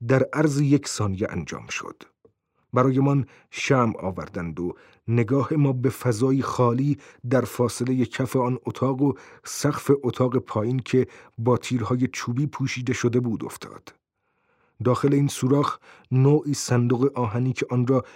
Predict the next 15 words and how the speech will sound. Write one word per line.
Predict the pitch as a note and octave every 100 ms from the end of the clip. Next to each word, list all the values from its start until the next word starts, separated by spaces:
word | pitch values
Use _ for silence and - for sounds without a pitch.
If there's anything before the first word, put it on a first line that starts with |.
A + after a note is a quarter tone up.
| - -
به | A#2
خوبی | C3 - B2+ B2 D3
روغن | B2 C3 B2 B2
مالی | B2 B2 C#3
کرده | - A#2+ A#2
بودند | A#2 A#2+ C3 C3 A#2+
به | A#2
شکل | - A2+ - C3+ C3 - - -
عمودی | A#2+ B2 B2 G#2+ A#2+
قرار | A2 G2+ D#2+ D2 -
داشت. | A1+ - - - _ _ _ _ _
پیچی | - F#3+ -
که | B2 C#3+ C3+ - -
به | B2
سقف | C3 - E3 -